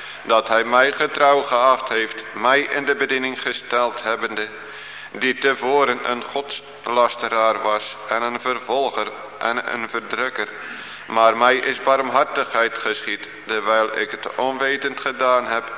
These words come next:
in mijn ongelovigheid. Doch de genade onzes Heeren is zeer overvloedig geweest,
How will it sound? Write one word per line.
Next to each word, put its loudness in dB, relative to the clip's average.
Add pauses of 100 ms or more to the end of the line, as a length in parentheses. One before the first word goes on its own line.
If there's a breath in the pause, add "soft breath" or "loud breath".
in -4
mijn -2
ongelovigheid. -4 (960 loud breath)
Doch 6
de 2
genade 8
onzes 2
Heeren 2
is 0 (120)
zeer 4
overvloedig 0
geweest, -2